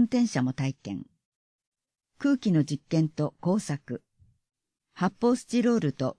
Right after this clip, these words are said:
プラスチックのリサイクル。ホバークラフト試乗体験。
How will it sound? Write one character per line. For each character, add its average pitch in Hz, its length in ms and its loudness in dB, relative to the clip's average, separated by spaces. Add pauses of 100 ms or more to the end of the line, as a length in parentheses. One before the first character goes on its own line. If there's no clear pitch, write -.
プ - 80 -2
ラ 240 160 2
ス - 40 -6
チ - 160 -4
ッ - 100 -8
ク 156 100 0
の 139 140 4
リ 139 100 -2
サ 190 160 -2
イ 170 80 0
ク - 180 -12
ル。 - 160 -12 (1040)
ホ 180 140 0
バ 247 200 4
ー - 20 -6
ク - 140 -4
ラ 220 120 -2
フ - 140 -14
ト 131 300 -6
試 175 200 -4
乗 208 220 2
体 190 220 -4
験。 95 300 -10